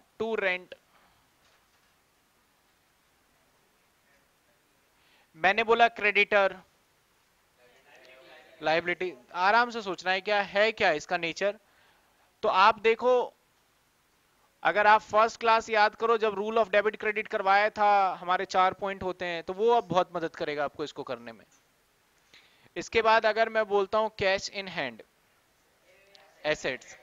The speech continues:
Cash क्या है मेरा, Assets, या तो cash बोल लूं या cash in hand भी बोल सकता हूं मैं। मैंने बोला कि एडवर्टाइजमेंट किया मैंने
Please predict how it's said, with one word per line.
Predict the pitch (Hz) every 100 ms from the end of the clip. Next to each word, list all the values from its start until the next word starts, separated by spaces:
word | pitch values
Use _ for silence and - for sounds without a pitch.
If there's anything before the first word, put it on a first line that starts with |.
| -
Cash | 156 170
क्या | - 190
है | 190
मेरा, | 190 190
Assets, | - - - 196 - - - _ _ _ _ _ _ _ _ _ _ _ _ _ _ _ _ _ _ _ _ _ _
या | 165 185
तो | 202
cash | 240 220 208 220
बोल | 220 240
लूं | 240 254
या | 233 214
cash | 208 202 220 233 240
in |
hand | 214 196 208
भी | 220 233
बोल | 190 196
सकता | 196 180 - -
हूं | 143 143
मैं। | 143 87 - _ _ _ _ _ _ _ _ _ _ _ _ _ _ _ _ _ _ _ _ _ _ _ _ _ _ _ _ _ _ _
मैंने | 156 170 214
बोला | 233 226 214 226
कि | 220
एडवर्टाइजमेंट | 156 214 202 220 233 208 220 220
किया | - 139 113
मैंने | 110 98